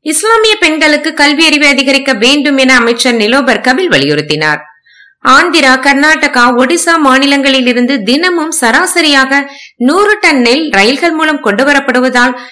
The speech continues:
கன்னியாகுமரி மாவட்டத்தில் உள்ளூர் நெல் விலை போகாமல் விவசாயிகள் பாதிக்கப்பட்டுள்ளனர்.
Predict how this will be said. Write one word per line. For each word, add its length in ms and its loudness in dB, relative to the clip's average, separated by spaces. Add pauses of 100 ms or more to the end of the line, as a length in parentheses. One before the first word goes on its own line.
கன்னியாகுமரி 680 0
மாவட்டத்தில் 680 0
உள்ளூர் 420 0
நெல் 260 0
விலை 220 0
போகாமல் 480 0
விவசாயிகள் 600 -2
பாதிக்கப்பட்டுள்ளனர். 920 -2